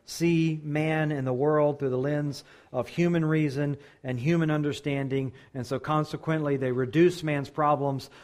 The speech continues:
to that which is biological, that which is natural, that which is circumstantial. And so the best hope that they can offer you is some alteration of your chemical imbalance, some alteration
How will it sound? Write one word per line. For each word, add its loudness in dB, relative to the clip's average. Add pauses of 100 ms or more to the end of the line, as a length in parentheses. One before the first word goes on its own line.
to -8
that -2
which -2
is -4
biological, 0 (180)
that -2
which 0
is -2
natural, 0
that -2
which -6
is -4
circumstantial. -2 (1500)
And -12
so -2
the 0
best 0
hope 6 (180)
that 0
they 4
can 0
offer 6
you 8 (140)
is 0
some 2 (280)
alteration 6
of 2
your 4
chemical 2
imbalance, 2
some 0
alteration 4